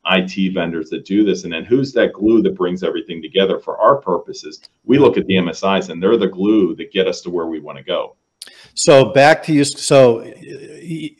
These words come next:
Speaker 2: E S G is real. It's gonna have, uh, some impact. Scott and I were joking in the green room. This is our third time,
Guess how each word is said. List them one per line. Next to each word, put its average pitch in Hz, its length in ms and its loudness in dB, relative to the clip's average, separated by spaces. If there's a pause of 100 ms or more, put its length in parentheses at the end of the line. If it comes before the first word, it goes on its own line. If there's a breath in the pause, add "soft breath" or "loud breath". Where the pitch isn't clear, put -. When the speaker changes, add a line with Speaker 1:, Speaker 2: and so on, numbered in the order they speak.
Speaker 2:
E 165 120 2
S 175 180 4
G 156 180 4
is 143 240 4
real. 127 680 0
It's 123 200 -8
gonna 120 240 -4
have, 123 540 0 (520 soft breath)
uh, 117 280 -2
some 131 260 -2
impact. 127 400 0
Scott 120 260 -2
and 127 80 -2
I 123 80 2
were 120 100 0
joking 117 460 -2
in 113 60 -4
the 113 80 -4
green 117 240 -4
room. 123 160 -2
This 120 160 -4
is 113 80 -4
our 107 100 0
third 139 400 -2
time, 123 380 -4